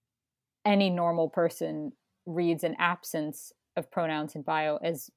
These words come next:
significant, because you just can't know anything about why that is, you know what I mean? Like, people who are trans and are not out might not have <laughs> their pronouns in their bio because, you know what I mean? Like, it's just, there's so many reasons. It just,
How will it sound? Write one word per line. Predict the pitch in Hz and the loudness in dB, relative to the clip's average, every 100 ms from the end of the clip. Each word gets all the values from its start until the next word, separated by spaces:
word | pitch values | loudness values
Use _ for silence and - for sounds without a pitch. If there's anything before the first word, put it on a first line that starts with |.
| - | -6
significant, | 180 160 165 175 - 165 165 - | -4 -2 -4 -6 -8 -10 -12 -10
because | 160 170 156 - _ | -6 -6 -6 -10 _
you | 196 | -2
just | 208 - | -2 -4
can't | - 220 - | -2 -2 0
know | 208 226 | 0 2
anything | 240 226 208 | 2 2 0
about | 196 196 | 0 2
why | 190 190 - 175 | 2 2 0 0
that | 175 208 | 2 4
is, | 269 156 175 | 4 2 -4
you | |
know | 170 | -2
what | 170 | 0
I | 175 | 0
mean? | 175 208 | 0 -2
Like, | 180 - _ _ _ _ _ _ _ | -2 -6 _ _ _ _ _ _ _
people | - 185 196 | -4 4 4
who | 175 190 170 | 6 2 4
are | - 262 | 4 4
trans | 262 - 151 165 165 156 | 4 -2 -4 -4 -6 -6
and | 170 165 160 | -4 -4 -6
are | - 160 | -4 -4
not | 160 165 160 _ _ _ - | -2 -2 -4 _ _ _ 0
out | 220 165 - - - _ _ _ | 2 2 -4 -14 -20 _ _ _
might | 160 156 160 | -6 -2 -2
not | 185 185 | 0 2
have | 190 202 | 4 4
<laughs> | 214 | 8
their | 233 | 8
pronouns | 220 269 247 226 214 | 10 8 6 0 0
in | |
their | 220 226 | 0 2
bio | 240 262 254 | 4 4 2
because, | 220 226 233 | 0 0 2
you | 233 233 | 4 4
know | |
what | 240 | 6
I | 233 | 4
mean? | 233 | 4
Like, | 226 | 4
it's | 214 - | 2 4
just, | 202 202 | 0 6
there's | 196 - | 4 6
so | 220 220 | 6 6
many | 214 214 | 2 2
reasons. | 180 214 190 165 156 | 4 4 4 -2 -4
It | 147 - | -8 -2
just, | 180 - | -2 -2